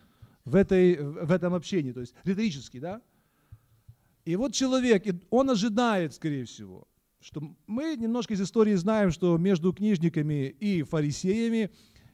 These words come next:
с одной стороны, то есть, э, людьми Торы, да, и, э, священниками, с другой стороны, храмовой, э, скажем, элитой, было немножко такое tension, напряжение.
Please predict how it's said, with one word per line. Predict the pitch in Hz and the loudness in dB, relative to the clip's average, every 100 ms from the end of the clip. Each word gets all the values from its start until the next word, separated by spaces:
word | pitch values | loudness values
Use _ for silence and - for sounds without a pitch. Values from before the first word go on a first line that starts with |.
| _ _ _ - | _ _ _ -10
с | 190 | -6
одной | 175 190 160 | 0 2 2
стороны, | - 147 143 131 117 | 0 -2 -2 -4 -4
то | 143 | -4
есть, | 131 113 - | -6 -6 -14
э, | 135 131 131 | -10 -8 -6
людьми | 156 165 190 | -6 -2 -2
Торы, | - 202 185 135 90 - _ _ _ _ _ _ - | 0 2 2 0 -8 -16 _ _ _ _ _ _ -14
да, | 123 117 _ _ - _ _ _ _ _ _ | -12 -12 _ _ -20 _ _ _ _ _ _
и, | 226 233 196 156 | 2 4 4 0
э, | 147 | -4
священниками, | 135 175 170 - 262 254 226 214 | -4 -2 -2 -2 -2 0 -2 -2
с | 175 | 0
другой | 185 202 202 | 0 0 0
стороны, | - 185 185 180 170 | -2 -2 -2 -2 -2
храмовой, | 196 208 202 190 | 0 2 4 6
э, | 180 180 | 4 0
скажем, | 147 180 160 175 | -4 -4 -2 -2
элитой, | 214 247 214 | -2 0 2
было | 156 247 247 | 2 2 2
немножко | 196 196 165 | 0 -2 -4
такое | 160 156 160 | -6 -6 -8
tension, | - 165 127 107 92 | -4 -4 -4 -10 -16
напряжение. | 107 151 165 147 139 101 78 | -8 0 0 0 -4 -6 -16